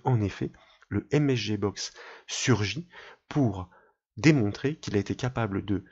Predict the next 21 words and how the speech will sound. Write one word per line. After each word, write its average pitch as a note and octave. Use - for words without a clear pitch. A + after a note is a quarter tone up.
récupérer G#2+
cette F#2+
valeur F#2+
dans B2
la C#3
variable F#2+
réponse, F2+
puisqu'on -
a F2
effectivement G#2+
saisi F#2+
débutant, G2+
et G2
que, A#2+
donc, G#2
il G2
est F2
capable G#2
d'exploiter A#2+
cette G2+
variable. F#2